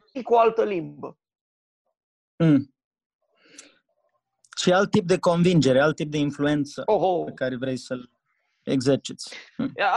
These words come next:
Speaker 1: Am,
Speaker 2: Da.
Speaker 1: am o conștientizare pe care o numesc acum și, uh, o, o, le ofer celor care ne ascultă cu preavizul că este doar ceva ce a crescut recent în mine ca idee, n-am validat-o încă, dar cred
Speaker 2: Mhm.
Speaker 1: că, uh, lucru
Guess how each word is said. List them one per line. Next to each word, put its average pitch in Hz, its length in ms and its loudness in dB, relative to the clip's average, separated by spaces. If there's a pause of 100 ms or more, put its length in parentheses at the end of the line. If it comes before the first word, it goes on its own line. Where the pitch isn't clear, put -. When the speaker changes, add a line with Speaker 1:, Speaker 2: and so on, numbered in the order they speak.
(140)
Speaker 1:
Am, 240 260 -6
Speaker 2:
Da. 165 120 -2
Speaker 1:
am 277 200 0
o 277 80 0
conștientizare 208 1000 0
pe 185 120 -8
care 175 220 -2
o 175 140 -4
numesc 175 360 -10
acum 180 560 -4
și, 160 460 -8
uh, 156 480 -4
o, 175 300 0 (160)
o, 170 540 -2 (280)
le 170 160 -2
ofer 190 480 -2
celor 196 260 -4
care 180 260 -6
ne 170 80 -12
ascultă 180 420 -10
cu 170 540 -8 (260)
preavizul 202 1040 0
că 185 380 -4
este 175 500 -8
doar 196 260 -2
ceva 190 320 -6
ce 190 100 -12
a 180 60 -8
crescut 175 360 -10
recent 180 420 -6
în 233 120 -6
mine 190 260 -4
ca 180 140 -4
idee, 170 440 -6
n-am 170 280 -10
validat-o 160 580 -8
încă, 147 400 -10 (420)
dar 190 280 0
cred 240 180 -4
Speaker 2:
Mhm. - 100 -2
Speaker 1:
că, 208 420 2
uh, 170 240 -4
lucru 208 380 -4